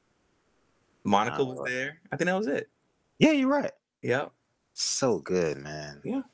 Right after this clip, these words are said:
Speaker 1: that's a good movie.
Speaker 2: All right.
Speaker 1: Yeah. All right.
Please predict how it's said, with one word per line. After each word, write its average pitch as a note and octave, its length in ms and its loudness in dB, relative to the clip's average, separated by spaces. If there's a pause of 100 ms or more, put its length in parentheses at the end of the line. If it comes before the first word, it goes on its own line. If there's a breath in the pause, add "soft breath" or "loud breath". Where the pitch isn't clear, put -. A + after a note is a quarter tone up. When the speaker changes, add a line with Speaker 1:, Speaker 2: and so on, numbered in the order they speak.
(100)
Speaker 1:
that's E3+ 140 -8
a F#3+ 40 0
good G3+ 180 2
movie. G3 320 -4 (540)
Speaker 2:
All G2+ 80 4
right. E2+ 200 0
Speaker 1:
Yeah. - 60 -2 (680 loud breath)
All F3+ 80 4
right. C3 200 -2